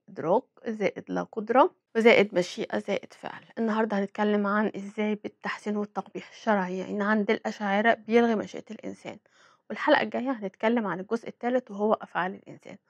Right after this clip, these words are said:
وطبعًا بعد القدرة هيجي دور المشيئة، فعمل أي إنسان بيبدأ بعقل يدرك ويميز، ومن خلال القدرة اللي عنده بيقرر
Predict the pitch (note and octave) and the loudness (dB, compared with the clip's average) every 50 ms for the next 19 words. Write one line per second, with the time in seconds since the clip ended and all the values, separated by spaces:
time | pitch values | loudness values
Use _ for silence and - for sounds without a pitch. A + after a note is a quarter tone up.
0 | _ _ _ _ _ _ - A3+ A3 - C4 G#3+ G3+ F3 E3+ - - G3 G#3 G#3 | _ _ _ _ _ _ -10 -4 4 6 6 6 6 0 -4 -6 -10 -4 -2 -2
1 | G#3 G#3 A3+ A3 - - C#4 B3+ C#4 C#4 C4 B3+ A3+ A3 G3+ G#3+ G3+ G#3 A3+ A#3 | 0 0 -2 -2 2 2 4 4 4 4 2 2 0 0 0 -2 2 4 4 4
2 | A3+ - G3+ G3+ G3+ G3+ G3+ - - - - - F#3 F#3 - _ _ _ _ - | 4 2 -4 -6 -8 -8 -10 -12 -14 -16 -16 -14 -16 -18 -18 _ _ _ _ -20
3 | - - _ _ _ - C4 C4+ D4+ D4 C4 G#3+ - - A3+ A#3 G#3+ - F#3+ G3 | -20 -20 _ _ _ 6 8 10 10 10 8 6 6 4 2 2 2 -2 -4 -6
4 | G3 - A#3 A3+ B3+ A#3 G#3 G#3+ G3+ G#3 G#3 G#3 - - _ _ G3 - G3 F3+ | -6 -4 -2 0 0 0 2 2 2 2 0 -2 -6 -6 _ _ -6 -2 0 0
5 | F#3 G3+ G#3 _ _ _ - _ _ _ _ _ _ - A3+ G#3+ G#3 G3 G#3 G#3+ | 0 0 -4 _ _ _ -20 _ _ _ _ _ _ -6 0 0 0 2 2 0
6 | C4 C#4 _ - A3+ A3 A3 G#3 G3+ F3 D3 - - _ _ _ _ _ _ _ | 0 -2 _ -4 -2 0 0 0 0 -2 -4 -6 -14 _ _ _ _ _ _ _
7 | _ _ _ - - _ _ _ - A3+ A#3 C#4+ G4 F4+ - - C4 B3 A#3+ A#3 | _ _ _ -20 -20 _ _ _ -2 4 8 8 8 8 6 4 6 8 8 8
8 | G#3+ G#3+ - - G3+ F#3+ G3 E3+ - - A3 A3+ A#3+ A#3+ C4+ C#4+ C#4 C4+ B3 B3 | 6 4 2 -2 -2 0 2 0 0 2 4 4 4 6 6 4 4 2 2 0
9 | A#3 - - - G#3+ F#3+ F#3+ F#3+ G3 G3+ | -2 -6 -4 -4 -2 -2 0 -2 -2 -2